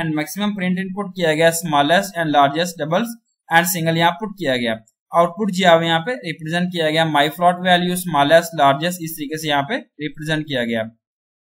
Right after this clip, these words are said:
Boolean data type, Boolean data type जो है वो represent कर रही है only one bit of information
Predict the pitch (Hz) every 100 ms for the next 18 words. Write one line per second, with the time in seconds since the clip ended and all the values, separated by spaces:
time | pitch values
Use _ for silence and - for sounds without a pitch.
0 | _ 156 196 214 226 220 180 165 170 160
1 | 123 120 _ _ - 160 202 226 240 220
2 | 208 220 220 185 196 180 175 165 190 214
3 | 202 170 156 165 180 175 160 170 170 175
4 | 196 180 180 180 156 170 147 160 156 165
5 | 160 185 180